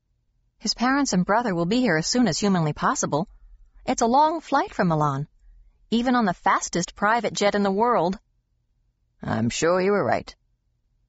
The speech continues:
It's too bad his fiancée couldn't see her way to staying."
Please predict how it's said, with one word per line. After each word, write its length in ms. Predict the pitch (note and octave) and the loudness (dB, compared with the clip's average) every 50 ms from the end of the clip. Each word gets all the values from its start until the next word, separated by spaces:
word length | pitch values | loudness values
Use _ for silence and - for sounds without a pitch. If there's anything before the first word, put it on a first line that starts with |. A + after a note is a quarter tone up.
| _ _ _ _ | _ _ _ _
It's 360 | - - - - - - - | -14 -12 -8 -8 -8 -8 -6
too 160 | - - G3+ D#3+ | -4 -4 -2 0
bad 300 | - C#3+ B2 A2 A2 A2+ | 0 0 0 0 -2 -4
his 260 | C3+ - - - - | -6 -6 -6 -6 -4
fiancée 880 | - - E3+ F3 E3 D#3 C#3+ C3 - - G#3+ A#3+ A3 D#3 A2 - - - | -2 0 0 2 2 0 -2 -2 -2 -2 0 0 2 0 0 -2 -4 -4
couldn't 320 | - D#3 - A#2+ B2 - | -4 -4 -2 -2 -4 -4
see 240 | - - - D3+ C#3+ | -4 -4 -2 -2 -2
her 160 | C3+ C#3 C3 | 0 -2 -2
way 200 | C3 C3+ B2+ G#2+ A#2+ | -2 -2 -4 -4 -4
to 80 | - | -4
staying." 540 | A2 - - - C3+ A#2 G#2 G2+ G2 D3+ | -4 -4 -2 -2 -2 -2 -2 -2 -2 -2